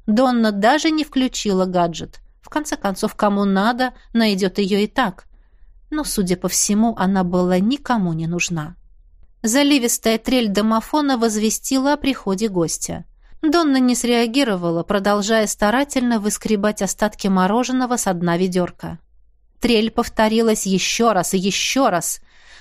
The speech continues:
Потом все смолкло, а через несколько минут в дверь постучали. «Черт тебя подери, Донна! Я-то знаю, что ты здесь!» раздался из-за двери голос Дугала. Вздохнув, словно она ожидала кого-то другого, Донна облизала ложку,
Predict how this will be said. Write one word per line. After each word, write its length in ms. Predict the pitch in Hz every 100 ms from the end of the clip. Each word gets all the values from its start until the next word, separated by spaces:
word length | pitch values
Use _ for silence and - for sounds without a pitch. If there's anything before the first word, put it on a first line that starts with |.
| -
Потом 400 | - 349 359 320
все 260 | 277 - 233
смолкло, 680 | - 247 254 277 294 330 320
а 100 | -
через 300 | 220 233 226
несколько 440 | 220 - 214 214 214
минут 480 | 202 202 214 262
в 60 | 220
дверь 340 | 190 180 170
постучали. 840 | - 214 - 233 220 180 165 165 - - - - - - - -
«Черт 320 | - 349 -
тебя 220 | - 269
подери, 360 | 269 269 294 294
Донна! 500 | 175 269 247 214 202
Я-то 320 | 185 294 -
знаю, 420 | 240 226 285 330
что 160 | 302 277
ты 140 | 269
здесь!» 540 | 214 185 240 190 - - - - - - - -
раздался 640 | 208 196 190 208 - 196
из-за 280 | 196 180 202
двери 380 | 190 214 214
голос 360 | 233 233 240 247
Дугала. 600 | 226 254 175 160 160 180 _ _ - - _ _ _
Вздохнув, 680 | - 269 254 294 - 320 320
словно 460 | - 247 240 226 214
она 220 | 226 226
ожидала 440 | 214 220 220 214 202
кого-то 400 | 208 202 185 190
другого, 480 | 196 202 285 294
Донна 520 | 240 190 247 269 277 226
облизала 600 | 190 196 190 190 175 175
ложку, 560 | 175 202 - - 285